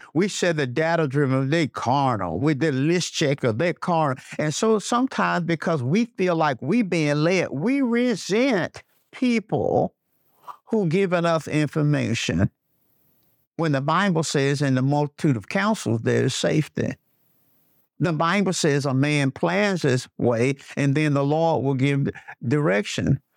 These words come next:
So what am I saying? In conclusion, I'm saying that we need a blend of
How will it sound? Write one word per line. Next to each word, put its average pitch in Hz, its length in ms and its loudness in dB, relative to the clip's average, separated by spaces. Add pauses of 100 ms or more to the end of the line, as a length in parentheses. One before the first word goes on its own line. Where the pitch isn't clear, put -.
(120)
So 175 140 0
what 147 200 2
am 143 140 0
I 147 160 2
saying? 165 540 0
In 139 160 0
conclusion, 151 720 0 (300)
I'm 185 260 2
saying 131 560 0 (280)
that 143 260 0
we 170 220 0
need 170 280 0
a 143 200 2
blend 143 1300 0 (720)
of 139 240 0